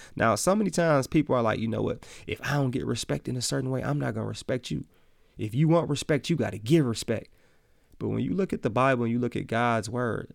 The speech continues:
a lot of times there, there's not God saying you gotta do,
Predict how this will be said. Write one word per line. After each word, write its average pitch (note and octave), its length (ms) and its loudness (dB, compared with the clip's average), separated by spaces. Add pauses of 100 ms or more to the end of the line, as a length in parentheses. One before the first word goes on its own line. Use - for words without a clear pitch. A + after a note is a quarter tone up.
(120)
a - 120 -12
lot E3 380 -4
of G3 80 -6
times F3+ 480 -2 (100)
there, D#3+ 240 0
there's F#3 600 0
not G#2 260 -2
God D#3+ 320 0
saying E3 300 2
you C#3+ 100 -2
gotta C#3 240 0
do, C3+ 380 2